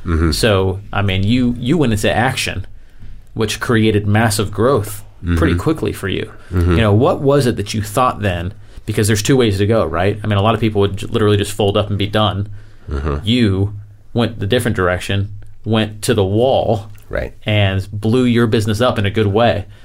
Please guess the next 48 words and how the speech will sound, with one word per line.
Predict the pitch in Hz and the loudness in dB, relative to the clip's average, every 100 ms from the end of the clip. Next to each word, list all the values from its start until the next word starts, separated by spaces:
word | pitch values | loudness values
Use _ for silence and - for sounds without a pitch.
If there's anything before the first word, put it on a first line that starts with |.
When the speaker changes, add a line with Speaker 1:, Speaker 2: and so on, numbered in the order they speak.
| - - | -20 -4
Speaker 2:
So | 131 | 0
what | 123 196 | 2 4
were | |
you | 151 131 | 2 2
thinking | - 120 101 | 0 0 0
then? | 90 98 | 0 2
What | 131 - | 0 0
made | 113 117 117 107 | 0 2 2 2
you | 104 98 95 95 - - - - - | 2 2 0 -2 -6 -10 -14 -18 -8
take | - 113 104 | 0 2 4
action | 101 101 - 95 | 2 2 0 -2
and | 82 92 | 0 -2
do | 107 107 | 2 2
that? | 98 92 104 | 4 2 2
Why | 113 117 | 2 2
did | 113 101 | 2 0
you | 104 | 0
not | 104 104 101 | 4 4 4
just | 104 101 - - - - - - - | 0 -4 -4 -10 -10 -10 -10 -10 -6
go | - 101 | 0 2
home | 110 107 101 104 | 4 4 2 2
and | 104 98 95 90 92 | 0 0 0 0 0
Speaker 1:
Mm-hmm. | 78 76 | -2 -2
Speaker 2:
get | 98 | -2
a | |
safe, | - 101 | 0 0
secure | 101 - 101 | -2 -4 -2
job | 98 98 95 | 0 0 -2
and | 92 92 - | -4 -6 -4
start | - 113 82 101 | 0 0 0 -2
<laughs> | |
there | 104 98 | 0 0
and | 98 | 0
just | 101 - | -4 -4
be | |
easy, | 98 101 101 95 90 - | -2 -2 -2 -2 -4 -2
you | 117 | 0
know, | 98 | 0
have, | 98 110 101 | 2 0 0
have | 113 110 | -2 -2
the | 110 - | -2 -2
Speaker 1:
Sure. | 131 98 92 | 0 2 2
Speaker 2:
easy, | 107 104 - - - - - - - - - | 2 -2 -4 -12 -16 -18 -18 -18 -20 -18 -8
you | 127 | -2
know, | 113 | 0
the | 104 | 0
quote | 101 131 113 | 2 0 0
unquote | 110 120 107 104 | 0 2 2 0